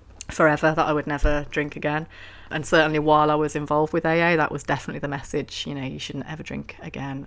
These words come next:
Once an alcoholic, always an alcoholic type of mentality. And I don't agree with that. I don't think I ever really did. I certainly do, don't now. But I would definitely advocate, and I s-, I obviously do advocate for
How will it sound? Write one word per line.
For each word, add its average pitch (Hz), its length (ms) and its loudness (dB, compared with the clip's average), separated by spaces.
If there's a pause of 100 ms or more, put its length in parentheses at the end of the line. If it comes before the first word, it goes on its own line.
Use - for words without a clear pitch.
Once 135 300 -10
an 160 60 -8
alcoholic, 143 480 -8
always 143 260 -4
an 190 60 -10
alcoholic 143 440 -10
type 170 240 -12
of 170 60 -12
mentality. 160 460 0
And 156 80 2
I 156 40 2
don't 147 180 0
agree 147 260 0
with 147 160 -4
that. 143 140 -2
I 147 60 -4
don't 151 200 -6
think 156 180 -8
I 147 60 -4
ever 147 160 -6
really 160 280 0
did. 175 280 2 (560)
I 175 80 -6
certainly 151 320 0
do, 151 160 -4 (140)
don't 151 280 4
now. 143 440 4 (300)
But 160 140 6
I 165 80 4
would 160 140 4
definitely 160 400 0
advocate, 151 440 0
and 156 80 -2
I 151 40 0
s-, - 200 -6
I 151 100 2
obviously 143 320 -2
do 151 140 2
advocate 139 560 -4
for 139 440 2